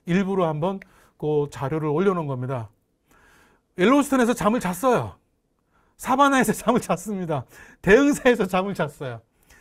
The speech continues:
근데 보성여관에서는 안 잤어요. 왜냐면 거기는 잠을 자면 시끄러워요. <laughs> 옆방에서 말하는 소리 다 들려요. 그래서 여기는 제가 자지는 못했는데 우리 한옥의 약점이 그거죠.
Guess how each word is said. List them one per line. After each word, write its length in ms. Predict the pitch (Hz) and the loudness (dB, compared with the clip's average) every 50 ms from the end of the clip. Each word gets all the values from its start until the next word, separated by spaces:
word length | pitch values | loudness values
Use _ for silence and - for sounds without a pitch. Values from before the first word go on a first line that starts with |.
| _ _ _ _ _ | _ _ _ _ _
근데 240 | - 196 196 220 214 | -8 0 2 4 4
보성여관에서는 1080 | - 185 220 226 269 269 262 254 247 240 233 226 208 196 190 190 190 185 170 196 185 151 | 4 4 2 2 2 2 0 -2 -4 -6 -6 -6 -4 -4 -4 -4 -4 -4 -4 -6 -6 -6
안 100 | 143 147 | -6 -6
잤어요. 440 | 156 147 - - 143 120 113 104 - _ _ _ _ _ _ _ _ _ _ _ _ _ _ - | -6 -8 -8 -10 -12 -12 -12 -14 -16 _ _ _ _ _ _ _ _ _ _ _ _ _ _ -6
왜냐면 200 | 170 175 196 180 | -6 -4 -4 -2
거기는 300 | 165 160 165 180 185 185 | -2 -2 -2 -2 -4 -6
잠을 260 | 165 151 156 175 175 | -6 -6 -6 -6 -4
자면 160 | 170 165 160 | -4 -6 -6
시끄러워요. 420 | 151 - - 247 233 220 160 131 | -8 -8 -4 -2 -2 -2 -2 -2
<laughs> 1120 | - 127 - - _ _ _ _ _ _ _ _ _ _ _ _ _ - - _ - - - | -4 -6 -6 -10 _ _ _ _ _ _ _ _ _ _ _ _ _ -20 -20 _ -18 -8 -6
옆방에서 560 | 175 160 - - - 214 233 214 214 - 226 | -6 -6 -2 2 2 2 4 4 2 2 2
말하는 340 | 165 165 160 180 214 208 220 | 0 2 4 4 4 2 2
소리 180 | 156 196 180 | 0 -2 -2
다 140 | 175 165 170 | 0 0 0
들려요. 420 | 165 214 208 175 147 127 113 110 - _ _ _ _ _ _ _ _ _ _ | 2 2 0 0 -2 -4 -8 -12 -16 _ _ _ _ _ _ _ _ _ _
그래서 240 | - - 185 185 | -14 -8 -4 -4
여기는 280 | 165 165 175 190 185 180 | -2 -2 -2 -2 -4 -4
제가 260 | 165 165 151 160 160 - - _ _ _ - - - _ _ _ _ _ _ | -4 -4 -4 -4 -6 -8 -12 _ _ _ -20 -20 -20 _ _ _ _ _ _
자지는 320 | - 160 160 175 190 185 | -4 -2 0 0 2 0
못했는데 600 | 165 160 - 180 156 143 139 139 156 170 139 113 107 98 - _ _ _ _ _ _ _ _ _ _ _ _ _ _ _ _ _ _ - - _ _ _ | 0 -2 -2 -2 -4 -2 -2 -2 -2 -2 -2 -4 -6 -12 -16 _ _ _ _ _ _ _ _ _ _ _ _ _ _ _ _ _ _ -20 -20 _ _ _
우리 180 | - 196 226 | -4 0 2
한옥의 560 | 233 220 269 277 277 277 - - 247 240 226 214 | 2 2 2 2 2 2 0 0 0 0 2 2
약점이 380 | 190 175 - - 240 226 233 | 2 0 0 -2 -2 -2 -2
그거죠. 440 | 180 180 160 156 151 175 165 127 110 | -2 -2 -2 -2 -2 -2 -4 -6 -8